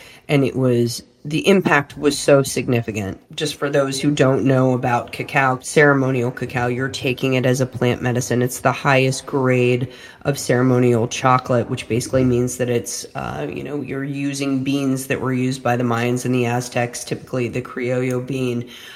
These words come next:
which has never been genetically modified. It's produced in a way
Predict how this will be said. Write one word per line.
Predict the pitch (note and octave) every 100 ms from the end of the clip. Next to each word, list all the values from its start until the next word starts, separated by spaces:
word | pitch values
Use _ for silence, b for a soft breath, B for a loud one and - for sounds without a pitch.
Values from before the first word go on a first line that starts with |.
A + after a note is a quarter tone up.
| B
which | C3 B2+
has | D3 D3
never | C3 B2+ C3
been | C3+ B2+
genetically | B2+ C3 B2 B2 B2+
modified. | B2+ B2 A#2+ A#2+ A#2 A#2 A#2
It's | - A#2
produced | - D#3 C#3 C#3 C3+ C3 -
in | C#3
a | B2+
way | B2+ C3 B2+ B2 B2 A#2+